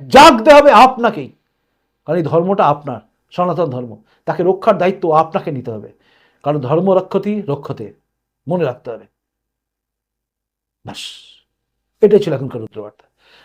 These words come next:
ভালো থাকুন, সুস্থ থাকুন, দেখতে থাকুন রুদ্রবার্তা। আর রুদ্রবার্তা মানে এরকমই। এরপরে যদি চ্যানেলটা ভালোবাসেন তবে সাবস্ক্রাইব করবেন, নচেত একদম করবেন না।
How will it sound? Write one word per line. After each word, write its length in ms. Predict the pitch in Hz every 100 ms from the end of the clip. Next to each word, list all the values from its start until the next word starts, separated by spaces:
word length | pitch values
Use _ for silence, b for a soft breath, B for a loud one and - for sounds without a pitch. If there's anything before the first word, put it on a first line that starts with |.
| -
ভালো 200 | 254 370
থাকুন, 180 | 349 320
সুস্থ 200 | 277 302
থাকুন, 180 | 254 226
দেখতে 200 | 214 220
থাকুন 140 | 202
রুদ্রবার্তা। 400 | 180 175 151 151
আর 60 | 165
রুদ্রবার্তা 380 | 175 220 269 269
মানে 140 | 277
এরকমই। 360 | 180 175 123 - _ _ _
এরপরে 420 | 131 247 370 339 320
যদি 160 | 311
চ্যানেলটা 300 | 285 269 277
ভালোবাসেন 400 | 190 196 254 254
তবে 140 | 233 185
সাবস্ক্রাইব 340 | 165 - 151
করবেন, 240 | 147 120 b b -
নচেত 240 | 175 262 202
একদম 300 | 170 160 185
করবেন 300 | 147 117
না। 100 | 107